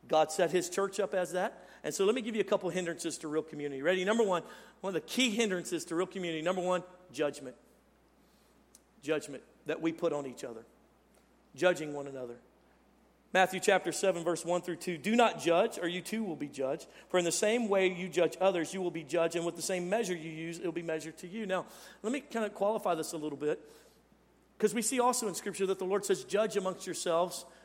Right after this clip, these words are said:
Whether that brother is right or wrong, da, da, da, da, da. What this is not talking about is not talking about church discipline. It's not talking about orderliness i-, i-, within the body of believers. This is talking about you and I standing in judgment of each other and say, "Look at her.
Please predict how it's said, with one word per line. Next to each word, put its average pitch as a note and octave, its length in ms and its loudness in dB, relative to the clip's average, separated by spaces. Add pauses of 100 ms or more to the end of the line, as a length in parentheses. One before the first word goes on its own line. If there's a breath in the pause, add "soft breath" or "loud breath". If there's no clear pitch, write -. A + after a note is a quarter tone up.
(140 loud breath)
Whether F3 160 2
that F3 160 2
brother F3 240 4
is D#3+ 100 -4
right E3+ 200 4
or E3+ 80 2
wrong, E3+ 420 2
da, E3 100 0
da, E3 100 0
da, E3 100 2
da, E3 100 2
da. F3 140 2
What A3 220 0
this C4+ 180 -4
is F#3 80 -6
not G3+ 160 -4
talking A3+ 360 -2
about E3+ 260 0
is E3 120 -6
not A3 240 -2 (160 loud breath)
talking G#3+ 140 2
about F3+ 180 -4
church - 260 -4
discipline. A3 540 -4 (220 loud breath)
It's - 100 -12
not G#3 140 -2
talking G3+ 240 2
about F3+ 220 0
orderliness A3 720 0 (240 loud breath)
i-, F#3 180 -2
i-, G3 40 -4
within F#3+ 280 -4
the F3 60 -2
body F3 220 2
of E3+ 60 -4
believers. F#3+ 320 0
This A3 180 0
is A#3 80 -8
talking G#3 240 0
about F3 260 0
you G#3+ 120 0
and A#3 100 2
I F3 120 2
standing F#3+ 380 -2
in E3 160 0
judgment F3 380 2
of D3+ 80 -2
each D3 160 -6
other D#3+ 140 0
and D3+ 80 -6
say, D3+ 100 -4
"Look D#3 220 -4
at C3+ 80 -6
her. C#3+ 180 -6